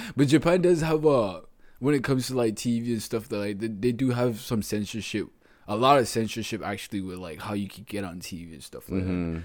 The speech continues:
Speaker 1: I don't know. I don't normally see a lot of people with tattoos on T V.
Speaker 2: Oh, there is.
Speaker 1: 'Cause it's
Speaker 2: Yeah,
Speaker 1: too,
Speaker 2: there,
Speaker 1: too
Speaker 2: there,
Speaker 1: mainstream.
Speaker 2: there, there's, um, I think there's been more and more in,
Speaker 1: Yeah.
Speaker 2: in the Japanese media. Not even just television though, because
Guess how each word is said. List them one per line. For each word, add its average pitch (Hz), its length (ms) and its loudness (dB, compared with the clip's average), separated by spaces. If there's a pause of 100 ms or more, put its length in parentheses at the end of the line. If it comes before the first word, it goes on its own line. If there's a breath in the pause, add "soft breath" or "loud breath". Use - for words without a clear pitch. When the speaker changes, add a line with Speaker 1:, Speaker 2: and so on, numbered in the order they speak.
(220 loud breath)
Speaker 1:
I 110 100 -2
don't 123 180 0
know. 123 120 0
I - 40 0
don't 131 360 -2
normally 127 340 0
see 123 220 -2
a 110 80 2
lot 104 180 -2
of 90 80 -10
people 98 220 -8
with 82 140 -8
tattoos 90 580 -10
on 80 140 -12
T 87 300 -10
V. 85 360 -10 (600 loud breath)
Speaker 2:
Oh, 143 140 -4
there 170 280 -8
is. 104 160 -6
Speaker 1:
'Cause 98 100 -10
it's 98 120 -2
Speaker 2:
Yeah, 90 120 -2
Speaker 1:
too, 87 160 2
Speaker 2:
there, 90 120 -4
Speaker 1:
too 95 100 2
Speaker 2:
there, 117 100 4
Speaker 1:
mainstream. 95 540 -6
Speaker 2:
there, 101 360 2
there's, 87 420 0
um, 78 580 -4 (420)
I 90 80 -4
think 85 160 -4
there's 82 200 -6
been 78 200 -6
more 78 240 -6
and 73 140 -8
more 76 500 -8 (240)
in, 85 120 -6
Speaker 1:
Yeah. 110 180 -4 (120)
Speaker 2:
in 90 180 -4
the 87 80 -4
Japanese 85 460 -4
media. 87 340 -2
Not 90 220 -2
even 87 220 -2
just 82 200 -8
television 85 520 -4
though, 78 160 -8
because 71 440 -12